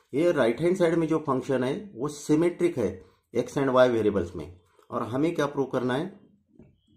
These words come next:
आर टी minus S square is equal to zero प्रूव, प्रूव करना है। आर की वैल्यू ये है,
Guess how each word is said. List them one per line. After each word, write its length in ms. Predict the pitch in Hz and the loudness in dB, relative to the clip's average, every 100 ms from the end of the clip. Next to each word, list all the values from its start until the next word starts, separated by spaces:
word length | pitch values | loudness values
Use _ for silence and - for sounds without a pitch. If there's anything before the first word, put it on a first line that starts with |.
| _ _ _ - - | _ _ _ -16 -6
आर 180 | 110 120 | -4 -2
टी 160 | 165 | 0
minus 260 | 160 139 139 | 0 2 0
S 160 | 120 | -2
square 240 | 117 - 120 | -4 -2 -2
is 80 | 101 | -2
equal 220 | 101 92 | -4 -6
to 120 | 131 | -8
zero 260 | 123 117 107 | -6 -2 -2
प्रूव, 220 | 101 92 | -4 -8
प्रूव 360 | - - 107 | -10 -4 -2
करना 220 | 101 87 101 | -2 -4 -6
है। 220 | 135 - | -8 -6
आर 240 | 104 131 156 | 0 0 -2
की 180 | - | -2
वैल्यू 320 | 156 147 139 139 | -2 -2 -2 -4
ये 280 | 120 131 | -2 -2
है, 460 | 120 165 202 - _ | 0 -4 -6 -12 _